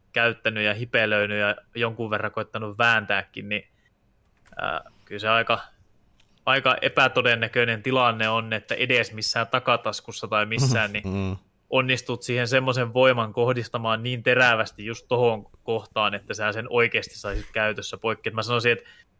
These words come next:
Speaker 1: mikä, mikään puhelin, e, minkään puhelimen takuu ei joka tapauksessa kataa sitä, jos sä kohdistat siihen semmoisen voiman, että
Speaker 2: Mm.
Speaker 1: se aiheutuu tommonen runkovaurio, että silloin se on kyllä lähtökohtaisesti niinku kuitenkin väärää puhelimen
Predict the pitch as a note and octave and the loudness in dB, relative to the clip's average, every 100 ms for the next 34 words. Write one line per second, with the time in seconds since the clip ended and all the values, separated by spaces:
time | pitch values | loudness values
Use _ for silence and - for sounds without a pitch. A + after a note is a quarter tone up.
0 | _ _ A#2+ C3 E3+ D3+ - D3+ F#3 D#3 | _ _ -8 2 2 2 -2 -2 2 2
1 | B2+ C#3 D3+ C3 A#2+ A#2 - _ _ _ | 2 4 6 6 2 -2 -14 _ _ _
2 | _ _ _ _ _ _ _ C3+ B2+ C#3 | _ _ _ _ _ _ _ 0 0 0
3 | D3 D#3+ D3+ C#3 C#3+ B2+ A#2+ C3 - B2+ | -2 2 4 6 4 4 2 -2 -4 -2
4 | A#2 A2 A2 A2 A2 A2+ G#2+ A2+ - A#2+ | 0 2 0 -2 0 -2 -2 -8 -4 -2
5 | - A2 - G#2 G2+ G2+ - G#2+ G#2 A2 | 2 0 -2 -2 0 0 -2 -4 -4 -4
6 | A2 G#2+ A2 - A2 G#2+ A2 G#2+ G2+ A2 | -4 -4 -10 -8 -8 -8 -10 -10 -8 -2
7 | G#2+ G#2 G2 - _ _ - - G2 F#2+ | 0 0 -6 -8 _ _ -18 -6 -4 -2
8 | F#2+ G#2+ G#2 G#2+ A2 A2 G#2+ A2 A2 A2 | -2 0 2 2 0 0 -2 -2 0 0
9 | G#2 A2+ A2 G#2+ G#2 G#2 G#2 G#2+ G#2 G#2+ | 0 -2 -2 -2 0 0 0 -2 -2 -4
10 | - - _ _ _ _ A2+ A2 A2 G#2+ | -8 -14 _ _ _ _ -2 0 -2 -4
11 | A2 A2 A2+ A2 - A2+ G#2 - - G#2+ | -4 2 2 2 0 -2 -4 -8 -12 -6
12 | G#2+ G#2+ G#2 A#2 A2+ G#2 A2 A#2 A2+ G#2 | -4 -4 -4 -6 -6 -4 0 2 2 2
13 | G#2 - G#2+ G#2+ G#2 G#2 | 0 -2 -6 -4 -4 -8